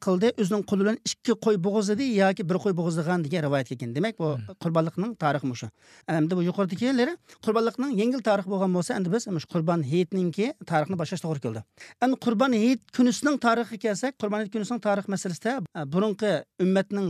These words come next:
Speaker 1: tarixida sahih bir manba uchratmadim.
Speaker 2: Hmm.
Speaker 1: Sahih bir manbam yo'q, yoki uchrat-, uchratmadim. Ammo sahih manba bilan uchratganim Rasululloh sollallohu alayhi vasallamninki, e, hijrat qilgandan keyin, hijrat qilib Madinaga kelgandan keyin ikkinchi yilda, e, buni yo'l qo'yilgan tarixni tunji boshlanishi o'sha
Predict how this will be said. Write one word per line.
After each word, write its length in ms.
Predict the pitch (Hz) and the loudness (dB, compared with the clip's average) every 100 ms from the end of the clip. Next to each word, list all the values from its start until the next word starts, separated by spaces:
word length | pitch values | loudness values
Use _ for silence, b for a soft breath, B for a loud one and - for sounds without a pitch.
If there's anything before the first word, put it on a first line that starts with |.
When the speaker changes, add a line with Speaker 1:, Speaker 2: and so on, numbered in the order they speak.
| 151 | 0
Speaker 1:
tarixida 320 | 175 160 190 | 0 0 -2
sahih 240 | 190 190 185 | -2 -2 0
bir 80 | 185 | 0
manba 260 | 165 165 170 | 0 2 0
uchratmadim. 400 | 151 190 165 131 | 0 0 0 -2
Speaker 2:
Hmm. 240 | 117 _ - | -6 _ -2
Speaker 1:
Sahih 140 | 170 | -2
bir 80 | 170 165 | 0 0
manbam 280 | 160 170 170 214 | 2 0 0 -2
yo'q, 100 | 240 - | -4 -4
yoki 200 | 156 160 156 160 151 | -4 0 -2 -2 -4
uchrat-, 360 | - 185 190 - | -4 -4 -4 -8
uchratmadim. 520 | 208 196 185 180 269 B B B B B - | -6 -2 0 -2 -4 B B B B B -2
Ammo 260 | 202 240 277 | 2 2 2
sahih 280 | - 220 247 | 0 2 4
manba 220 | 226 214 214 | 4 4 2
bilan 140 | 240 - | 2 0
uchratganim 420 | 233 196 214 262 - B B 160 | -2 -2 0 -2 -4 B B 0
Rasululloh 400 | 175 214 226 220 | 2 4 2 2
sollallohu 200 | 226 202 | 0 0
alayhi 100 | 208 | 0
vasallamninki, 520 | 196 190 180 165 233 311 _ _ - | 0 0 0 0 -4 -4 _ _ -6
e, 100 | 160 139 147 | 0 0 2
hijrat 240 | 190 208 | 2 2
qilgandan 380 | 220 202 202 196 | 0 0 0 0
keyin, 160 | 226 285 - | 0 -2 -2
hijrat 240 | 170 190 190 | 0 0 0
qilib 160 | 240 214 | -4 0
Madinaga 220 | 180 208 208 | 0 0 0
kelgandan 260 | 185 190 | 0 0
keyin 180 | 226 240 - | -2 -4 -6
ikkinchi 320 | - 220 185 | -4 -2 0
yilda, 380 | 180 175 - 208 262 196 | 0 0 0 0 0 -2
e, 20 | 160 | -4
buni 140 | 170 156 | -2 0
yo'l 140 | 180 185 | 0 0
qo'yilgan 300 | 180 170 175 175 | -2 0 -2 0
tarixni 280 | 160 160 170 | 0 0 -6
tunji 160 | 208 165 | -4 -2
boshlanishi 300 | 156 175 160 | 0 -2 -6
o'sha 120 | 156 | -4